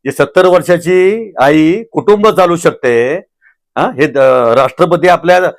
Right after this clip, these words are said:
देश चालवतायत, तर ह्या प्रभाग चालू शकत नाहीत. आणि रिटायर्ड, रिटायर्ड प्रिन्सिपल आहेत त्या, मुख्याध्यापक आहेत रिटायर्ड.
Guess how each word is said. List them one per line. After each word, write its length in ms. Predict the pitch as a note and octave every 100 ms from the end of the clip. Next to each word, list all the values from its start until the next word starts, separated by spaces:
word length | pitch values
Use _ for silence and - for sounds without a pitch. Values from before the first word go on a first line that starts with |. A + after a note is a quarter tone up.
| _
देश 240 | G2+ E3+ G#3
चालवतायत, 680 | F#3+ D3+ C#3 - A#2 C3 A3 _ _ _ -
तर 60 | D#3
ह्या 140 | E3
प्रभाग 320 | F3 D3+ F#3
चालू 220 | F3+ G#3
शकत 280 | G#3 G#3 A#3
नाहीत. 180 | B3+ A#3 - _ _ _ _ _ _ _ _ _ _ _ _ _ _ _ _ _ _ -
आणि 240 | C#3+ F3+
रिटायर्ड, 580 | E3+ D#3+ G3+ A3 A3 F3+
रिटायर्ड 440 | F3 E3+ A3 A3
प्रिन्सिपल 400 | F#3+ F#3 A3 A3+
आहेत 100 | A#3+
त्या, 340 | A3 A3 E3 A#2
मुख्याध्यापक 560 | C3+ - F#3+ A3 A3+
आहेत 120 | A3+
रिटायर्ड. 400 | A3 F#3 D#4+ C4